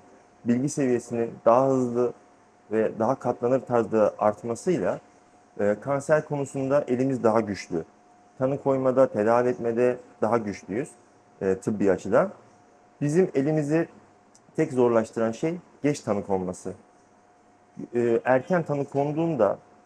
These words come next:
çoğu hastalık gibi kanserler de, e, daha ileri boyutlara varmadan hastayı daha da, e,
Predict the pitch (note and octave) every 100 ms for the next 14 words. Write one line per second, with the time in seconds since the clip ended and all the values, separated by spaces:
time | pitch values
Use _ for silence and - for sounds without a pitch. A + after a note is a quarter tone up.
0 | _ - D#3 D#3 C#3+ - C#3 D3 - A#2
1 | G2+ A2+ - - _ _ _ _ B2+ C3
2 | C3 C#3+ C3 C#3 C3 A2+ A#2 - _ _
3 | _ _ _ _ _ _ A#2 A2 G#2+ G#2
4 | G#2+ A2 - _ _ _ _ _ _ _
5 | _ _ _ _ _ _ _ _ - A#2+
6 | C#3 B2+ B2 C3 B2 B2 B2 A#2+ A#2 B2
7 | B2+ G#2+ F#2+ G2 - _ _ _ _ _
8 | _ _ _ - A#2 - C#3 C3 A#2 B2
9 | B2 C3 B2+ - _ _ - G#2 G#2 G2+
10 | G2+ G2+